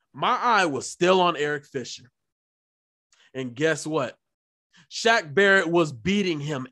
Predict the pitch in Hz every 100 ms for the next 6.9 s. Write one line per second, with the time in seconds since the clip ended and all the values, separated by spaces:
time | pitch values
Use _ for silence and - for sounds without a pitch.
0 | _ 190 214 220 180 160 170 143 - -
1 | - 214 208 202 170 147 - _ - 180
2 | 170 107 92 _ _ _ _ _ _ _
3 | _ _ _ _ - 123 208 240 135 -
4 | _ _ _ _ _ _ _ _ _ _
5 | _ _ _ _ 120 165 196 202 196 196
6 | - _ _ 123 190 202 190 190 190